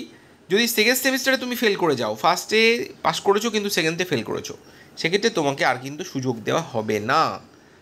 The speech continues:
তোমাকে আবার একাদশে ভর্তি হতে হবে ফার্স্ট সেমিস্টার দিয়ে। কিন্তু থার্ড সেমিস্টারে ফেল করেছো,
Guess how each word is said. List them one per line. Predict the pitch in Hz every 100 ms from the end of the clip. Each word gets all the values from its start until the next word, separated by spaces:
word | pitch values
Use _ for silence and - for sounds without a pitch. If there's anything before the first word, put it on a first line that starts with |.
| -
তোমাকে | 143 143 147 -
আবার | 123 156 185
একাদশে | 151 147 143 147
ভর্তি | 131 127 139
হতে | 131
হবে | 131 160
ফার্স্ট | 214 139 -
সেমিস্টার | 120 120 127 113
দিয়ে। | 185 190 120 - - - - - - - - - - -
কিন্তু | 240 - -
থার্ড | 214 247
সেমিস্টারে | 247 277 285 277 254
ফেল | 254 226
করেছো, | 226 214 214